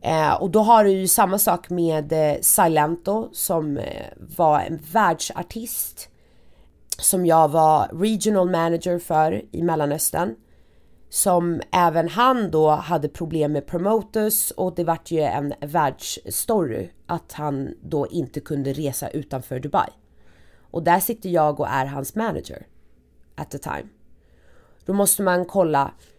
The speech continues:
hur tar vi fram det bästa utav den här situationen? Hur styr vi media? Hur tar vi, hur ser vi till så att det här löser sig på sånt, eh, bra sätt och förmedlar vårt budskap och ser till så att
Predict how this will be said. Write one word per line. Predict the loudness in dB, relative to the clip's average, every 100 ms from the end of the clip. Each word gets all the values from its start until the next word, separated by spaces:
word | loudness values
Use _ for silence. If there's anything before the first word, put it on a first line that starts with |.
| _ -20
hur | -6 0 2 2 -2 -6
tar | 0 0
vi | 0
fram | -6 -2 2 2 2 -2 -6 -10
det | -4 -4
bästa | 0 -2 0 -2 2 0 0 -12
utav | -12 -4 -4
den | -4
här | -6 -6
situationen? | -8 -8 -12 -8 -10 -8 -12 -16 -20 -20
Hur | -8 -2
styr | -2 -2 -4 -4
vi | -2 -2
media? | -2 -2 -4 -2 -2 -2 -8
Hur | -8 -8
tar | -2 -2
vi, | 0 -4 -6 -12
hur | -6 -2 -2 -2 -4
ser | -4 -2
vi | -4
till | -6 -6 -4
så | -4
att | -6
det | -6
här | -4 -2
löser | -2 0 2 2 0 -4
sig | -4 -4 -4 -6 -10 _ -20 -20 -20 -20 _ _ -10
på | -4
sånt, | -2 -4 -8 _ _ _ _ _ _ _ -8
eh, | -4 -2 -2 0
bra | 4 4
sätt | 4 0 0 -2 -8 -18 -6
och | -6 -6
förmedlar | -8 -2 0 0 0
vårt | -2 -2 -4
budskap | -4 -2 -4 0 2 2 -2
och | -8
ser | -8 -6
till | -6 -4
så | -4 -6
att | -8